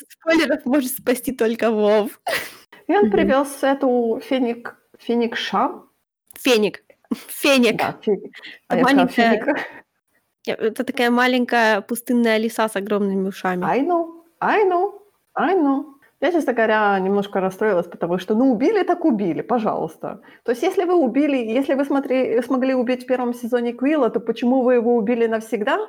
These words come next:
Speaker 2: а какую-то, извините меня, наемную убийцу так и не до конца? Н-, почему
Speaker 1: Не,
Speaker 2: вы
Speaker 1: ну
Speaker 2: Квилла не можете вернуть?
Speaker 1: Когда эта серия только вышла тогда, и там же намекали, что кто-то пришел, чьи-то ноги
Speaker 2: Ну
Speaker 1: подошли к ее
Speaker 2: да.
Speaker 1: телу.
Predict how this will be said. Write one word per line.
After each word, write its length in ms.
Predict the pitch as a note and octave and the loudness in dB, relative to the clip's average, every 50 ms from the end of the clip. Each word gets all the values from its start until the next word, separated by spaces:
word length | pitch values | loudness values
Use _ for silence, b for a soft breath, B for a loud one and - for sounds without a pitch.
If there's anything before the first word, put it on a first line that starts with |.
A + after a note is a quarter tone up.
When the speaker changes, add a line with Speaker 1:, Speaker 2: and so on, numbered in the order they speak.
| b b b b b b b _ | b b b b b b b _
Speaker 2:
а 80 | - G3+ | -10 -6
какую-то, 920 | - A#3+ A#3 A#3+ C#4 C4+ C4 C4+ A#3+ A#3 A3+ A3+ A3+ A3 G#3+ G#3 - - - | -4 -4 -2 0 -2 -2 0 0 0 2 2 2 2 2 0 -2 -4 -8 -8
извините 460 | - A3+ G3+ A3+ A#3+ A#3 A3 A3+ - A3 | -8 -6 -4 -2 -2 -2 -2 -4 -4 -2
меня, 500 | G#3+ G#3 G#3 G3+ G3+ G3 G3 G3 G3 G3 b b b b b _ _ - - | -2 0 0 2 2 2 2 0 0 -2 b b b b b _ _ -12 -6
наемную 480 | - G#3 B3 C4+ C#4 C#4 C4+ C4+ C#4 C4+ | -2 0 2 4 4 4 4 4 4 4
убийцу 340 | A#3 D4 E4 E4 E4 B3 | 4 2 0 0 -2 -4
так 160 | - A3+ A3 - | -6 -4 -4 -2
и 40 | |
не 100 | B3 B3 | -2 0
до 100 | A#3+ A#3+ | 0 -2
конца? 420 | A#3 A#3 G#3+ G#3 D#3+ - - - - _ _ _ _ _ _ _ _ - - - - _ | -2 -4 -6 -8 -8 -10 -16 -18 -18 _ _ _ _ _ _ _ _ -20 -20 -20 -20 _
Н-, 240 | - - B3+ - - - | -4 -2 -2 -2 -2 -2
почему 300 | - C#4 - F4 A4 A#4 | -4 -2 0 2 4 6
Speaker 1:
Не, 120 | - - | 6 6
Speaker 2:
вы 20 | A3+ | 6
Speaker 1:
ну 80 | A#3+ | 4
Speaker 2:
Квилла 260 | C4+ C4+ B3 A3 G3+ F3+ | 4 4 4 4 4 2
не 100 | F#3+ F#3+ | 2 0
можете 340 | F#3 F3 - - - - - | 0 0 -2 -2 -4 -6 -4
вернуть? 400 | E3+ G3 G#3+ F#3+ F3 E3 F3 F3 - - - A#3+ C#4 B B B B B B _ _ _ B B B B - | -2 -2 -2 -2 -4 -6 -8 -10 -14 -14 -14 -14 -14 B B B B B B _ _ _ B B B B -8
Speaker 1:
Когда 480 | - G#3+ G#3+ A3 B3+ C4 B3+ A#3+ G3 G3+ | -8 -4 -2 0 2 2 4 4 2 2
эта 180 | A#3 A3+ A#3+ | 0 -2 -4
серия 280 | - - B3+ A#3 A#3 A3+ | -2 0 0 2 2 2
только 260 | A#3 A#3 A3+ - A3+ | 0 -2 0 -2 -2
вышла 300 | A3 C#4 F#4+ - - C#4 | -2 -2 -2 -2 -4 -4
тогда, 400 | C4 B3+ A3+ A3 G#3 G#3+ G#3 G3+ F#3 G3 G3+ | -2 -4 -4 -2 0 0 0 0 -2 -4 -6
и 220 | G3 G#3 G#3+ G#3 G#3 - _ _ _ _ | -6 -6 -6 -8 -10 -12 _ _ _ _
там 220 | - A3 G#3 A3+ A3 | -2 0 0 0 0
же 80 | A3+ A3 | 0 0
намекали, 480 | A3 G#3+ G#3+ A3 A3 A3+ C#4 D#4+ D4+ | 0 2 0 0 2 2 2 2 2
что 180 | C#4 - - B3 | 0 -2 -6 -6
кто-то 260 | - - G#3+ A3 A#3 | -4 -4 -4 -4 -6
пришел, 460 | A3 - G#3+ G#3+ - - C4 A3+ A3 G#3+ | -8 -8 -8 -8 -2 0 0 0 0 0
чьи-то 280 | - - G#3+ - A3+ | -4 -6 -4 -2 0
ноги 300 | A3+ A3+ A3+ A3 G#3 - - - G3 | 2 2 2 0 0 -2 -6 -6 -2
Speaker 2:
Ну 140 | - A#3 A3+ | -2 0 0
Speaker 1:
подошли 200 | A#3 B3+ C#4 C#4+ | 0 0 0 0
к 100 | D4 C4 | 0 0
ее 140 | A#3+ G#3 G3 | 0 0 0
Speaker 2:
да. 80 | - - | 0 -2
Speaker 1:
телу. 420 | - G3+ G3+ G3 G3 F#3 F#3 G3 | -2 -2 0 0 0 0 -2 -4